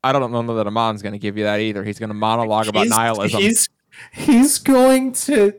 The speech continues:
Speaker 2: Amon would have, like, all the best fucking cooks around. Look, look at that motherfucker and tell me he has cheap tastes,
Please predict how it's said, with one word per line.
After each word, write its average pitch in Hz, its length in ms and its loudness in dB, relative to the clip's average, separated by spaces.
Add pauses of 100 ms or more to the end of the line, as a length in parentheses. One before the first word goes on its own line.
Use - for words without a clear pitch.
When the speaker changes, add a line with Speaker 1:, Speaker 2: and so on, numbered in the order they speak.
Speaker 2:
Amon 285 720 0 (300)
would 196 300 4
have, 233 540 0
like, 165 280 -2 (100)
all 233 280 4
the 240 140 2
best 220 400 -2
fucking 208 360 -6
cooks - 480 -6
around. 139 640 -10 (100)
Look, 233 220 -6 (320)
look 233 220 -4
at - 80 -2
that 262 180 2
motherfucker 202 520 2
and 160 100 -2
tell 165 180 -4
me 156 100 -6
he 151 120 -4
has 135 200 -4
cheap - 300 -12
tastes, - 480 -10